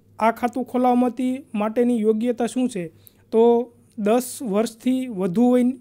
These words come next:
વય ધરાવતી કોઈ પણ વ્યક્તિ છે એ આ યોજના હેઠળ બેંકમાં ખાતું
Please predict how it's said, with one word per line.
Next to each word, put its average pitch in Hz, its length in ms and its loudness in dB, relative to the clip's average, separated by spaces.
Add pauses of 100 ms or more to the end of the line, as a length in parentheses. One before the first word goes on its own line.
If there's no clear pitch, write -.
(160)
વય 214 220 0
ધરાવતી 208 560 -2 (340)
કોઈ 214 160 4
પણ 262 240 0
વ્યક્તિ 254 340 -2
છે 233 300 -2 (320)
એ 233 120 2
આ 220 220 4
યોજના 220 340 2
હેઠળ 214 360 -2
બેંકમાં 208 480 -4
ખાતું 220 500 -6